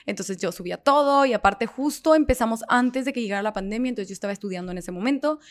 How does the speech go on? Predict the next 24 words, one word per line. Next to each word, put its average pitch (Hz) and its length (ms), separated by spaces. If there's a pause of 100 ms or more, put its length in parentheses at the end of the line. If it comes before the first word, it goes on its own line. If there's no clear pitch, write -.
(160)
entonces 202 240
a 208 60
mí 214 100
me 202 120
cayó 202 420
como 226 160
en 208 120
perlas 220 440
porque 202 240
pues 180 180
ya 180 120
tenía 196 180
más 196 180
tiempo 190 280
de 196 80
hacer 185 260
como 196 180
todas 180 140
las 180 80
publicaciones 247 880
y 180 40
de - 80
hacer 156 220
todo, 269 360